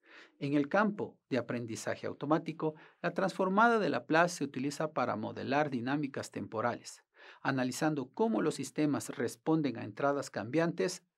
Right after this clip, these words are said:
en particular. Esta herramienta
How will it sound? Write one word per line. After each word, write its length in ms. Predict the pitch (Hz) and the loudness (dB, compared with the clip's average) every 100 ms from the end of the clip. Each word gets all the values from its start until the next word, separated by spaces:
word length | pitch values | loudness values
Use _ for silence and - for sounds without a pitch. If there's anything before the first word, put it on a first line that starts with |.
| _ | _
en 180 | 143 131 | -4 -2
particular. 680 | 131 113 - 104 117 101 - - _ _ _ - - _ | -2 -4 -6 -10 -6 -4 -6 -12 _ _ _ -20 -20 _
Esta 320 | - 131 - 151 | -2 -2 -2 0
herramienta 680 | 156 180 175 147 - 175 | 2 4 4 4 2 0